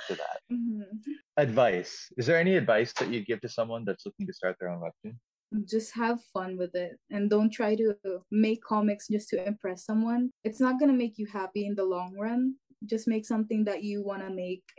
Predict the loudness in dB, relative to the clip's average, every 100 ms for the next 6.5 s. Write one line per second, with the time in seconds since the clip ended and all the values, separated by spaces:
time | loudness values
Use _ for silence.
0 | -6 -4 0 0 0 -2 -2 -2 -2 -4
1 | -2 -2 -2 -4 0 2 4 0 0 -2
2 | -2 -4 -6 -4 -4 -4 -6 -4 0 -2
3 | -4 -8 -4 -4 -4 -10 -20 _ _ _
4 | _ -6 -2 -2 -2 -2 -2 -2 -6 -8
5 | _ _ _ 2 4 6 6 4 4 4
6 | 4 0 -4 -2 -4